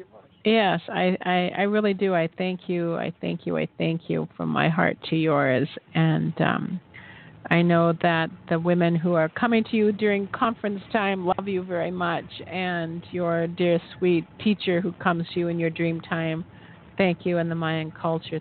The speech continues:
thanks you for doing your work. So I, I thank you very much for joining me tonight. And for all of my listeners, I also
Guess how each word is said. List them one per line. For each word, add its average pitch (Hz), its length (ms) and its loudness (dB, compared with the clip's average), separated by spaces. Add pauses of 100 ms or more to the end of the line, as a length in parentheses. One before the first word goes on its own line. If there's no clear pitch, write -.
thanks 156 320 -6
you 156 200 -8 (120)
for 156 320 -2 (580)
doing 160 280 4
your 151 120 0
work. 156 260 0 (120)
So 160 80 2
I, 156 220 2 (340)
I 165 140 4 (100)
thank 175 300 2
you 147 280 -4
very 151 180 0
much 147 240 -4 (100)
for 151 80 -6
joining 147 400 -6
me 127 120 -8 (120)
tonight. 107 300 -10 (1700)
And 190 640 4
for - 140 2
all 220 360 2
of 202 200 2
my 185 180 0
listeners, 247 800 2 (180)
I 202 220 -2
also 208 500 -4